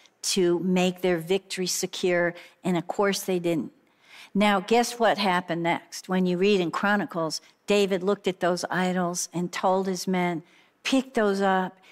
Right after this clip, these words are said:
and burn them." And it's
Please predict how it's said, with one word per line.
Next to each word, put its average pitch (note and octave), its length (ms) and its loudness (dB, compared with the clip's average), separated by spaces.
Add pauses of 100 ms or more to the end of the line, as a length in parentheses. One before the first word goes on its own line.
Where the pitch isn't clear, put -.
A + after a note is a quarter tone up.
(120)
and E3 260 -4 (140)
burn F3+ 360 2
them." - 480 -12 (1500)
And A3+ 220 2
it's - 240 -8